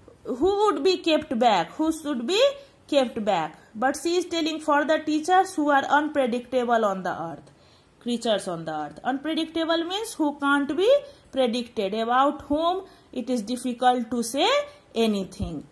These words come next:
We cannot foretell anything. Such creatures are teachers, according to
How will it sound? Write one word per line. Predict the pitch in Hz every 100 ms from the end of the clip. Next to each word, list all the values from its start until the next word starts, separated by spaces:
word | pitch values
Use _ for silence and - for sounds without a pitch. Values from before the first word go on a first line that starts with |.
| - _ 208
We | 233
cannot | 233 240 240 277 381 370
foretell | - 254 233 247 277 262
anything. | 233 214 - 226 208 202 - - -
Such | - 269 269 -
creatures | 226 220 220 202 196
are | 233 339 554 - - -
teachers, | 233 202 196 180 175
according | 196 196 190 202 202
to | 349